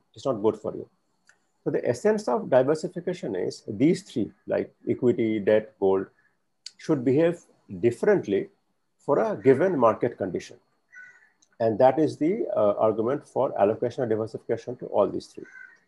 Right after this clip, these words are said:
Okay, my, uh, next point,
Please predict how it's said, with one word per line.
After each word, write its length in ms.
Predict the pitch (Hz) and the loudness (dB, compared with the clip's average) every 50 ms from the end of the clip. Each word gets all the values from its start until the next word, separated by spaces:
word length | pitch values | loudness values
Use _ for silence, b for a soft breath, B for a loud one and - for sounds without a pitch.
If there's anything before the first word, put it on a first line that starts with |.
| _ _ _ _ _ _ _ _ _ _ _ _ _ _ _ _ _ _ _ _ - | _ _ _ _ _ _ _ _ _ _ _ _ _ _ _ _ _ _ _ _ -8
Okay, 100 | 104 - - | -8 -6 0
my, 340 | 127 123 123 131 135 127 - | 2 4 4 4 4 2 4
uh, 160 | 117 113 110 | 4 4 4
next 260 | 113 123 135 131 - | 4 4 2 0 0
point, 300 | - 143 143 185 202 - | -2 -2 -2 -2 -2 -6